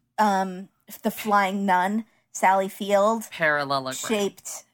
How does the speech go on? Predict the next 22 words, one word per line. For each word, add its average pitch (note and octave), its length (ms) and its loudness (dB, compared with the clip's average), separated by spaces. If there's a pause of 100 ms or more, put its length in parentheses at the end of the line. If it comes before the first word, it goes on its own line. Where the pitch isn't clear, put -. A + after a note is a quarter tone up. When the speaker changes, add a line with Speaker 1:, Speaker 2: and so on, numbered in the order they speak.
(160)
Speaker 2:
Yeah. G#3 60 0
Speaker 1:
ones E3+ 460 0
where F#3+ 160 4
I F#3+ 120 4
felt G3 240 2
like G3 180 -4
he G#3 120 -6
was F#3+ 200 -6
just F#3+ 200 -10
gonna F3+ 200 -8
take - 300 -8
off. D3 460 -2
Speaker 2:
Yeah, C3+ 240 -4 (200)
I D3+ 140 0
know D#3 160 0
the G3 80 4
Speaker 1:
And F#3 80 2
Speaker 2:
one C3 180 -2
you, B2+ 180 -10
you C#3 140 -10
speak C3 280 -10
of. B2+ 160 -2